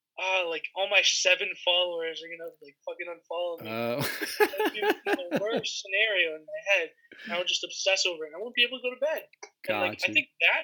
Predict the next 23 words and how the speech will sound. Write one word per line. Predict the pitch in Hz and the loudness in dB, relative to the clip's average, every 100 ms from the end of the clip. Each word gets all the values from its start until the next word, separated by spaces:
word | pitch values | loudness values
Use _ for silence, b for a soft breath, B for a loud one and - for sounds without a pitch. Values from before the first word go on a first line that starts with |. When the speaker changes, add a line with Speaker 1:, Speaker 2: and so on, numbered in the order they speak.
| 185 | 2
Speaker 1:
night | 214 165 | 2 2
I | |
wasn't | 160 175 196 | 0 -4 -6
able | 185 175 | -6 -10
to | |
go | 170 165 | -14 -6
to | |
bed | 170 170 _ _ | -6 -6 _ _
until, | - 160 | -10 -6
like, | 147 _ _ _ _ _ _ - - | -6 _ _ _ _ _ _ -6 -4
two | 240 | -2
A | 226 190 196 247 | 2 4 4 0
M | 180 | -8
'cause | 170 160 | -8 -6
I | 156 | -4
was | |
just | - - - _ _ _ _ - | -4 -6 -8 _ _ _ _ -8
obsessing | - - 196 - 190 | -4 2 2 2 -2
over | 170 165 | -2 -2
it. | 180 | -4
And | 170 | -2
then | |
I | 180 | -2